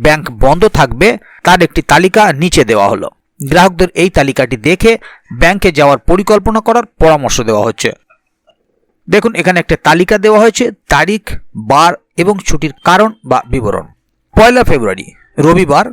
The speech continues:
সাপ্তাহিক ছুটি সারা ভারতে। চোদ্দই ফেব্রুয়ারি শনিবার, দ্বিতীয় শনিবার সারা ভারতের ছুটি। পনেরোই ফেব্রুয়ারি রবিবার, সাপ্তাহিক ছুটি ও মহাশিবরাত্রি। আঠেরোই ফেব্রুয়ারি বুধবার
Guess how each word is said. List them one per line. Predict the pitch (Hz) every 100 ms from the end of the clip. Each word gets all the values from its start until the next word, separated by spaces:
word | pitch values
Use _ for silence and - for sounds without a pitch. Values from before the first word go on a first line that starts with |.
| - - -
সাপ্তাহিক | 202 - 233 233 -
ছুটি | 170 240 - - -
সারা | 185 190 120
ভারতে। | 117 101 - _ _ _ _ _ _ _ _
চোদ্দই | - 214 226 254
ফেব্রুয়ারি | 202 175 151 202 240
শনিবার, | - 190 156 85 - - _ - 139
দ্বিতীয় | 214 - 240 -
শনিবার | 170 143 160 247 285 _ -
সারা | - 175 180 123
ভারতের | 127 120 123
ছুটি। | - 95 - - _ _ _ _ _ _ _ _ -
পনেরোই | 220 254 269 -
ফেব্রুয়ারি | 170 151 143 147
রবিবার, | 143 151 185 214 196 _ _ - -
সাপ্তাহিক | 190 - 226 233 -
ছুটি | - 196 247 233 -
ও | 151 151 143
মহাশিবরাত্রি। | 165 170 196 170 127 - - - - _ _ _ _ _ -
আঠেরোই | 180 226 254 -
ফেব্রুয়ারি | 180 185 190 127
বুধবার | 190 185 139